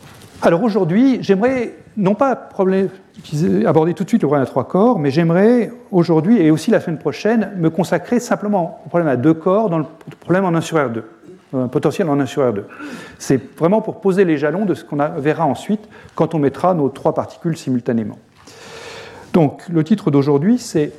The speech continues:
Le potentiel en un sur R deux et son invariance d'échelle. Alors, c'est un potentiel, comme j'ai dit, qui a des très belles propriétés, mais qui est très, très peu étudié dans les, dans les cours de, de, de physique, en fait. Euh,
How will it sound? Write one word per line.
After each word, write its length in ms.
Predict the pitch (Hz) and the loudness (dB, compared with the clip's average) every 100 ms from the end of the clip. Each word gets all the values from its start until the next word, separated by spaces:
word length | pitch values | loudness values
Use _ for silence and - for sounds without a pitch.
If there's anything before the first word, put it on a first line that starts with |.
| - | -2
Le 140 | 180 226 | 0 2
potentiel 440 | 240 190 160 180 | 2 0 0 -2
en 120 | 156 | -2
un 80 | 147 | -4
sur 160 | - 139 | -4 -2
R 160 | 123 | -2
deux 340 | 123 156 233 262 - - - - _ 196 | 2 4 4 0 -12 -20 -20 -20 _ 2
et 220 | 208 220 | 4 4
son 180 | - 170 | 2 0
invariance 400 | 160 156 180 147 | 2 2 0 -2
d'échelle. 420 | 127 - 104 107 - _ _ - - - - - - 220 208 208 - - - - - - - | -4 -4 -8 -10 -20 _ _ -20 -20 -20 -18 -16 -10 -8 -8 -8 -10 -10 -10 -12 -12 -10 0
Alors, 320 | 165 175 156 - - _ _ _ _ _ | 4 4 0 -14 -20 _ _ _ _ _
c'est 300 | - - 190 | -8 -2 0
un 140 | 185 - - _ _ | 0 -4 -20 _ _
potentiel, 560 | - 202 165 262 269 185 | -4 -2 0 0 0 -2
comme 120 | - | -4
j'ai 140 | 147 147 | -2 -2
dit, 100 | 170 | 0
qui 100 | 151 | 0
a 60 | |
des 80 | 123 | 0
très 160 | - 151 | 0 0
belles 140 | 147 | 0
propriétés, 500 | - 143 147 156 262 | -4 -4 -2 0 2
mais 140 | 214 196 | 2 2
qui 160 | - | 0
est 140 | 240 - | -2 -2
très, 180 | - 233 | -4 -2
très 180 | 214 | 0
peu 140 | 196 220 | 0 0
étudié 720 | 165 - 139 147 196 247 190 | -2 -4 -4 2 2 2 -4
dans 380 | 147 175 202 196 | -2 2 4 4
les, 340 | 160 147 143 | 2 2 0
dans 160 | 131 131 | 0 2
les 100 | 131 | 2
cours 300 | - 226 139 | 2 2 6
de, 140 | 127 | 4
de, 180 | 120 120 | 4 2
de 140 | 120 | 0
physique, 440 | 110 135 123 131 104 | -2 -4 -4 -4 -6
en 60 | |
fait. 340 | - 120 - - - - - - - | -6 -8 -8 -20 -18 -16 -18 -8 2
Euh, 460 | 139 131 127 127 | 4 4 4 2